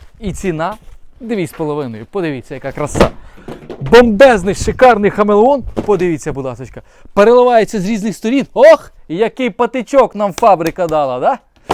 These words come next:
У розмірі метр п'ятдесят на два тридцять і ціна дві з половиною. Шикарно переливається, вам не здається? І ниточка, яка блискуча. Далі у нас класика, класнюча класика в світлих відтіночках.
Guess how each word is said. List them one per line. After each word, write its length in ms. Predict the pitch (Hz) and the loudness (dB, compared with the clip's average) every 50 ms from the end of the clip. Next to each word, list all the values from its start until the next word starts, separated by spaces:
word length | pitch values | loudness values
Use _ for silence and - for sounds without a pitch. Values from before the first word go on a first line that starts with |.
| - - - - - - 185 | -8 -8 -16 -20 -10 -4 -4
У 60 | 208 | -2
розмірі 400 | 233 247 226 170 170 185 170 165 | 0 0 -2 -2 -2 -6 -6 -6
метр 340 | 170 214 208 - 208 180 165 | -4 -4 -4 -4 -4 -8 -8
п'ятдесят 400 | - 202 175 - 208 175 160 156 | -8 -8 -6 -2 -2 -4 -2 -4
на 100 | 170 147 | -6 -4
два 140 | 151 160 | -4 -4
тридцять 460 | 147 - 175 202 220 - 269 247 - _ _ - | -2 -2 -2 -4 -4 -6 -12 -16 -18 _ _ -8
і 120 | 190 175 | -6 -6
ціна 400 | 143 - 165 160 151 151 160 180 - _ - - | -4 -4 -6 -6 -4 -6 -8 -8 -12 _ -18 -14
дві 220 | 170 151 165 156 | -10 -8 -6 -6
з 80 | 147 - | -6 -6
половиною. 540 | - 180 180 196 214 254 240 196 139 117 - _ _ - _ - | -6 -4 -2 -2 -2 -2 -4 -6 -8 -12 -16 _ _ -20 _ -20
Шикарно 640 | - - - 226 - - 269 247 208 185 190 185 | -14 -8 -8 -6 -2 4 4 4 4 4 2 -4
переливається, 800 | - - 180 175 175 170 170 190 220 240 226 170 135 - - 127 - - - - - - - - | -2 -2 -2 0 0 0 0 2 0 0 0 -2 -6 -10 -12 -16 -16 -18 -20 -20 -14 -12 -12 -10
вам 220 | 143 147 147 143 | -8 -8 -8 -8
не 100 | 143 147 | -8 -10
здається? 460 | 127 120 147 139 165 214 - - 147 - - - - | -8 -6 -6 -6 -6 -8 -10 -12 -20 -20 -20 -16 -12
І 80 | 170 | -10
ниточка, 400 | 151 175 220 214 160 127 - - | -8 -8 -8 -8 -10 -16 -14 -14
яка 220 | 143 131 - 160 147 | -14 -10 -8 -10 -8
блискуча. 560 | - - 156 - - - - 202 - - - - - - - - - | -8 -10 -12 -12 -12 -12 -12 -12 -12 -14 -18 -20 -20 -20 -16 -14 -12
Далі 380 | 147 135 175 214 190 185 190 196 | -4 4 6 6 6 6 6 2
у 80 | 202 208 | 0 0
нас 200 | 220 226 - - | 0 -2 -2 -2
класика, 640 | - 254 262 254 226 190 - - 156 - - 127 - - | -2 0 0 2 2 0 -2 -4 -8 -6 -6 -8 -6 -4
класнюча 680 | 185 202 196 175 - - 214 262 285 269 - - 220 | -2 -2 -2 -2 -4 -4 -4 -2 -2 -2 -2 -2 -2
класика 480 | - 202 214 233 214 185 170 143 - 202 | -2 0 2 2 2 2 0 -2 -2 -4
в 60 | 165 | -6
світлих 440 | - - 185 160 151 180 175 - - | -4 -6 -6 -6 -4 -6 -8 -8 -8
відтіночках. 600 | 202 180 - - 254 233 185 151 131 - 160 | -14 -12 -10 -8 -6 -6 -6 -6 -8 -10 -12